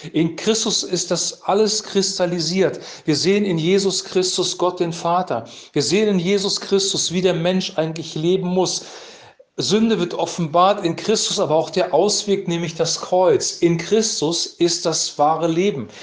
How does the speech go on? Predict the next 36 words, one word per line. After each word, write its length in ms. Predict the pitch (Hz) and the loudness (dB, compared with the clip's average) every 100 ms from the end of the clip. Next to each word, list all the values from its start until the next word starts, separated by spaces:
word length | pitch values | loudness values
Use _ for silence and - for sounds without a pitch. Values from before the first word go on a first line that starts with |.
| - - | -10 -2
Er 140 | 139 | 0
ist 280 | 190 - - | 2 0 -2
der 180 | 147 123 | 0 2
Weg, 240 | 143 143 | 0 0
die 180 | 160 131 | -2 0
Wahrheit 300 | 139 147 160 | 0 0 0
und 120 | 131 | -4
das 200 | 151 - | -4 -2
Leben. 400 | 160 196 143 110 - - | 0 0 -2 -8 -12 -10
In 180 | - 196 | 0 2
Jesus 480 | 196 190 180 175 - | 4 4 2 0 -4
Christus 880 | - 196 196 - 139 101 - - - _ _ _ _ _ | -2 -2 -2 -4 -4 -4 -6 -8 -14 _ _ _ _ _
alleine 760 | - 151 160 180 196 160 107 110 _ _ _ | -2 0 2 2 2 0 -2 -6 _ _ _
finden 440 | - - 151 160 143 | -10 -2 0 0 0
wir 140 | 156 | 2
unser 300 | 156 156 135 | 2 0 0
Heil 220 | 151 185 | 0 2
und 100 | 180 | 0
finden 220 | 170 165 160 | 0 0 0
wir 100 | 160 | 0
unseren 240 | 156 160 | -2 -4
Frieden. 560 | - 143 127 113 104 - _ _ _ _ _ _ _ _ _ - | -6 -6 -4 -6 -12 -18 _ _ _ _ _ _ _ _ _ -8
"Dies 180 | 143 - | -4 -2
ist 200 | 175 - | -2 -2
mein 200 | 170 165 | 0 0
geliebter 400 | 165 175 175 165 | 0 -2 -2 -2
Sohn, 480 | 160 147 110 104 104 | 0 0 -2 -6 -6
auf 220 | 120 - | -6 -4
den 200 | 123 127 | -4 -2
sollt 240 | 123 127 | -2 -2
ihr 120 | 135 120 | -2 -2
hören." 400 | 113 101 98 - _ _ _ _ _ _ _ _ - - - - | -4 -6 -10 -18 _ _ _ _ _ _ _ _ -20 -20 -20 -20
Ich 100 | - | -4
möchte 280 | 160 190 214 | 0 0 0
dich 220 | 196 - | 0 0
ermutigen, 1000 | 175 170 170 220 220 196 156 127 117 - | 0 2 2 2 0 0 0 -2 -4 -10